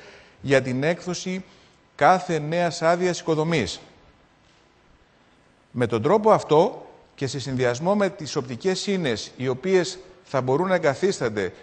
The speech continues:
στους αυτοκινητοδρόμους της χώρας, θα δημιουργηθεί σταδιακά μία έτοιμη υποδομή, θα δημιουργηθούν δηλαδή ψηφιακά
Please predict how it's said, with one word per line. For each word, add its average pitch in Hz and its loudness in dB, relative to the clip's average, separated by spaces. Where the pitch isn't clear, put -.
στους - -10
αυτοκινητοδρόμους 131 0
της 110 -10
χώρας, 156 2
θα 135 0
δημιουργηθεί 127 -4
σταδιακά 143 0
μία 156 0
έτοιμη 175 0
υποδομή, 110 -4
θα 123 2
δημιουργηθούν 123 -2
δηλαδή 170 0
ψηφιακά 165 -2